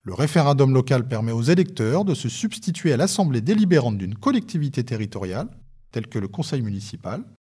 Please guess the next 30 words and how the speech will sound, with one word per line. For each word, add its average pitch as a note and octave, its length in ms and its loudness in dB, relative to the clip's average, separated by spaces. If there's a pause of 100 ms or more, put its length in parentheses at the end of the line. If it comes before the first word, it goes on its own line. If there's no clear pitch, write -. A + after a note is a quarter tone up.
(200)
pour E3 160 0
prendre B3 280 4
une D#3+ 100 8
décision E3 540 2
sur F3 300 0
un - 40 4
sujet E3 380 2
lié E3+ 320 4
à C3+ 40 2
la A#2+ 100 2
politique G3+ 480 -2
locale. - 340 -4 (400)
L'exécutif G3 640 2
local, C3 400 -2 (320)
le B2+ 140 4
maire B2 240 0
par E3 200 2
exemple, A2+ 480 -4 (180)
est C#3 120 2
seul C4 260 2
compétent D3 560 -2
pour - 220 -4
proposer E3 480 2
à G#2+ 40 2
l'assemblée E3+ 460 2
délibérante C#3+ 760 0
l'organisation E3+ 840 0
d'un F#3 140 2
référendum C3 680 0
local. - 300 -4